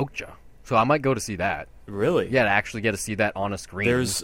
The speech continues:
Speaker 2: a thirty-five millimeter print
Speaker 1: That's what they're getting,
Speaker 2: that
Speaker 1: yeah.
Speaker 2: they struck for that?
Speaker 1: Mm-hmm.
Speaker 2: That is crazy.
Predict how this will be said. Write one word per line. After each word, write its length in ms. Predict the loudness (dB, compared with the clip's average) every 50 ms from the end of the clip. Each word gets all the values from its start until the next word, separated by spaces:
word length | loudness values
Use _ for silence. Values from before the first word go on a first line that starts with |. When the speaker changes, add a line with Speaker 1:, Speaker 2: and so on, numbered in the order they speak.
| -8 -8
Speaker 2:
a 80 | -10
thirty-five 640 | -10 -10 -8 -8 -6 -4 -4 -6 -6 -4 -4 -4 -4
millimeter 380 | -2 -4 -4 -4 -4 -4 -6 -6
print 460 | -8 -10 -14 -10 -8 -8 -8 -8 -6
Speaker 1:
That's 200 | -6 -8 -6 -4
what 120 | -6 -4
they're 80 | -2 -2
getting, 260 | 0 0 0 2 2
Speaker 2:
that 60 | 2
Speaker 1:
yeah. 40 | 2 2
Speaker 2:
they 60 | 2
struck 260 | 0 -2 -2 -2 -2
for 120 | -4 -4
that? 300 | -2 -2 -2 -4 -6 -6
Speaker 1:
Mm-hmm. 320 | -6 -4 -2 0 0 -2 -4 -6 -10 -20 -20 -20 -20 -20 -20 -20 -20 -20 -20 -20 -20 -20 -20 -14 -6
Speaker 2:
That 220 | -4 -2 -2 -2
is 160 | -2 -4 -6
crazy. 440 | -8 -8 -8 -8 -8 -10 -12 -14 -16